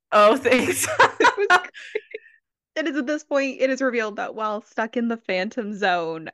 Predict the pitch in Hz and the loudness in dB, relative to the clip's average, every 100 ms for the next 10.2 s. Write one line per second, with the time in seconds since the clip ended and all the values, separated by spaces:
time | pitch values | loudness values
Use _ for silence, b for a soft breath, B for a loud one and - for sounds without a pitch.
0 | _ - 196 233 226 277 - 208 240 220 | _ -6 -4 -4 -2 -2 -2 -4 -2 -4
1 | 233 226 233 202 160 208 220 214 208 220 | -6 -6 -6 -2 -2 -4 -6 -8 -8 -6
2 | 196 185 185 - 269 302 370 359 175 160 | -6 -2 -2 -2 -4 -6 -6 -8 -14 -10
3 | 196 170 214 185 190 180 185 196 180 170 | -10 -6 -6 -8 -4 -4 -4 -4 -4 -4
4 | 170 - 185 175 151 180 - - 185 190 | -6 -4 -4 -4 -4 -4 -6 -12 -4 -2
5 | 180 175 175 - 170 175 170 170 175 170 | -2 -4 -4 -2 -4 -4 -6 -6 -6 -8
6 | 160 160 165 165 170 175 160 147 240 320 | -8 -10 -6 -4 -2 -2 -2 -2 -2 -6
7 | - _ _ _ _ _ - 156 - _ | -12 _ _ _ _ _ -10 -10 -10 _
8 | _ _ _ 226 226 196 160 202 294 330 | _ _ _ -14 -2 0 2 0 -2 -4
9 | 415 466 - 269 277 - 190 170 160 - | -6 -12 -12 -8 -10 -6 0 0 0 -6
10 | - - | -14 -16